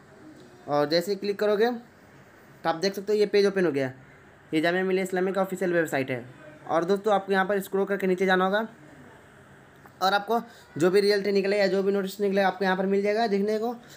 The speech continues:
आ, नहीं तो फिर आपको यहाँ पर स्क्रॉल करके नीचे जाना होगा और आपको यहाँ पर देख सकते हो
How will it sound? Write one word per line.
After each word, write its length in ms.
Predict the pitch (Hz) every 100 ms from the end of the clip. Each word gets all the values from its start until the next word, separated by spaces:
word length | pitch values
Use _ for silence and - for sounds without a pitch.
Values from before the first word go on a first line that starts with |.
| - -
आ, 280 | 151 156
नहीं 140 | 156 175
तो 80 | 202
फिर 180 | 208
आपको 180 | 190 185
यहाँ 160 | 190 180
पर 160 | 190
स्क्रॉल 220 | 180 196 185
करके 180 | 190
नीचे 180 | 190 185
जाना 200 | 185 190
होगा 260 | 196 214 226 - -
और 100 | 165
आपको 180 | 175 190
यहाँ 140 | 180
पर 100 | 180
देख 160 | 175 175
सकते 220 | 175 208
हो 140 | 220